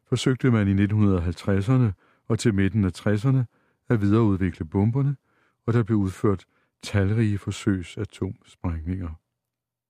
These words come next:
En sideeffekt var, at sprængningerne forårsagede en dramatisk stigning af isotopet,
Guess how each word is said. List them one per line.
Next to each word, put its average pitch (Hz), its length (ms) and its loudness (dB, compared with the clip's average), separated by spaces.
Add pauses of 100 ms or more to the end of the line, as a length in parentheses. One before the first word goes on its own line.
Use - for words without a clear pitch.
(720)
En 107 80 2
sideeffekt 120 560 0
var, 104 300 -2 (360)
at 117 100 -2
sprængningerne 110 600 2
forårsagede 110 560 0
en 98 60 0
dramatisk 104 600 -2
stigning 117 480 0
af 101 100 0
isotopet, 117 760 -6